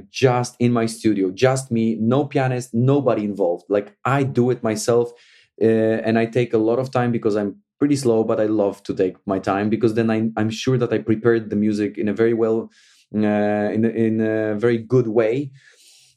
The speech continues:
Mm, and I know it well. So then I build sort of my,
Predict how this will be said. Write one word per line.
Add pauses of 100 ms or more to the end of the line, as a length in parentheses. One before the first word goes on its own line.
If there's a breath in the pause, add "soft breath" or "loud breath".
Mm,
and
I
know
it
well.
So
then
I
build
sort
of
my,